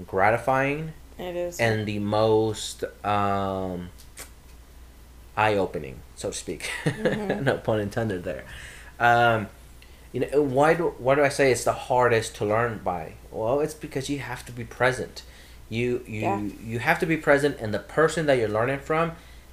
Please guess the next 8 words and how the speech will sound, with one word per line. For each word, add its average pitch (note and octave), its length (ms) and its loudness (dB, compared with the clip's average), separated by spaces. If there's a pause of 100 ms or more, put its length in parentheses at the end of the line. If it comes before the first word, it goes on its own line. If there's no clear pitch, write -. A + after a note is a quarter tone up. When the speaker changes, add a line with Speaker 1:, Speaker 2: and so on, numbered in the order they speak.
Speaker 1:
they B2 180 4
also D3 360 2
have C3+ 260 -4
to B2 120 -4
have A2 720 0 (1300)
the A2+ 80 -4
basic C#3 600 2
understanding G#2 840 -2